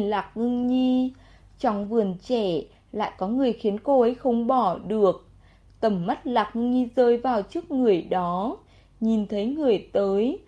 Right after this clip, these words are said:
Bên khóe miệng cô ấy lộ ra một nụ cười đẹp mắt, chép miệng nói với Vũ Vi, "Hắn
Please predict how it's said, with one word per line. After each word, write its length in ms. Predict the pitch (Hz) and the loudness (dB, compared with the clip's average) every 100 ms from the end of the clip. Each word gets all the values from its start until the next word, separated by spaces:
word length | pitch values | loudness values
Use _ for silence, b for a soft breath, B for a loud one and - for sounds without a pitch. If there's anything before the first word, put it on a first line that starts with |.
| b b b _ | b b b _
Bên 280 | 214 233 220 | 2 4 2
khóe 300 | 220 226 180 | -2 -2 -2
miệng 260 | 226 262 - - | -2 -4 -4 0
cô 160 | 233 | 2
ấy 260 | 226 196 196 | 4 2 2
lộ 280 | 269 - 220 | 2 2 0
ra 140 | 262 | -4
một 260 | 262 247 196 | 0 0 0
nụ 160 | 220 - | -2 -2
cười 240 | 254 240 196 | -2 0 2
đẹp 240 | 196 190 190 | 2 0 -2
mắt, 280 | 233 294 359 - b b b - | -4 -2 -4 -10 b b b -6
chép 300 | 269 285 277 | -4 -4 -2
miệng 260 | 262 247 - | 0 -2 -2
nói 300 | 226 180 180 | -2 -2 0
với 220 | 196 208 | 0 0
Vũ 220 | 277 - 226 | -2 -4 -2
Vi, 480 | 269 262 254 254 269 B B B | 0 2 2 2 -2 B B B
"Hắn 420 | - 311 262 320 | -4 0 2 0